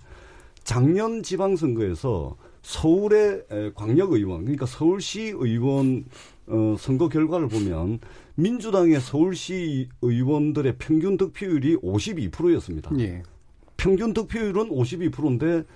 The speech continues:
Speaker 1: 민주당 서울시 의원들의 의석수는 전체 서울시 의원의 의석수의 구십이 프로를 가져갑니다.
Speaker 2: 그렇죠. 예.
Speaker 1: 오십이 프로를 득표했는데 의석수는 구십이 프로를 가져간 거예요. 이게 민의가 제대로 반영이 된 거 아니지 않습니까?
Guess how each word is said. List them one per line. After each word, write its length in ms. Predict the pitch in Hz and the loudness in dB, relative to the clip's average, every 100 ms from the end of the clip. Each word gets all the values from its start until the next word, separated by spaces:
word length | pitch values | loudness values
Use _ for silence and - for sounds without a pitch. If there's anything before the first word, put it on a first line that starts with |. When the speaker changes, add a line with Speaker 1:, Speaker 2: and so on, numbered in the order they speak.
| - - | -20 -4
Speaker 1:
민주당 500 | 160 233 202 190 190 | 0 0 -2 2 2
서울시 480 | 165 160 165 175 185 | 2 4 4 4 -2
의원들의 640 | 180 127 120 165 160 151 131 | 0 0 2 4 4 2 2
의석수는 800 | 127 123 208 - 160 175 180 165 | 2 0 -4 2 4 4 2 -2
전체 340 | - 214 202 | -4 0 0
서울시 460 | 175 156 170 156 185 | 2 2 2 2 0
의원의 520 | 151 120 127 156 165 | 2 2 4 4 4
의석수의 680 | 113 104 170 - 135 143 156 - - - | 2 0 -2 -2 -2 0 -2 -8 -20 -8
구십이 520 | 208 208 240 170 104 | -6 -4 -4 -2 -2
프로를 280 | - 247 302 | -2 0 0
가져갑니다. 560 | 120 98 117 82 85 - | -2 -6 -6 -6 -8 -6
Speaker 2:
그렇죠. 280 | 107 - 95 139 196 - | -8 -8 -8 -8 -10 -10
예. 40 | 92 | 0
Speaker 1:
오십이 540 | 131 185 208 269 226 | 4 4 2 -2 -2
프로를 320 | 165 226 247 196 | -2 -2 -2 -2
득표했는데 920 | 214 202 214 196 180 139 190 196 - - | -2 2 2 4 4 4 2 0 -4 2
의석수는 560 | 151 226 - 196 202 | 2 2 -8 -6 -6
구십이 440 | - 226 190 254 151 | -4 -4 -4 -2 -2
프로를 260 | 185 262 | -2 -2
가져간 400 | 180 147 143 104 | -2 -2 0 -2
거예요. 680 | 92 98 82 104 131 80 69 - - - - - - | -2 -2 0 0 0 0 -6 -14 -20 -20 -20 -16 -6
이게 360 | 226 226 240 | -2 0 2
민의가 420 | 220 139 165 233 208 | 4 4 2 0 0
제대로 460 | 127 131 202 180 | 2 2 4 2
반영이 340 | 117 110 190 190 | 0 0 0 0
된 180 | 220 | -2
거 80 | 214 | -4
아니지 240 | 90 95 135 | -4 -4 -4
않습니까? 540 | 131 160 156 110 69 | 0 2 2 0 -6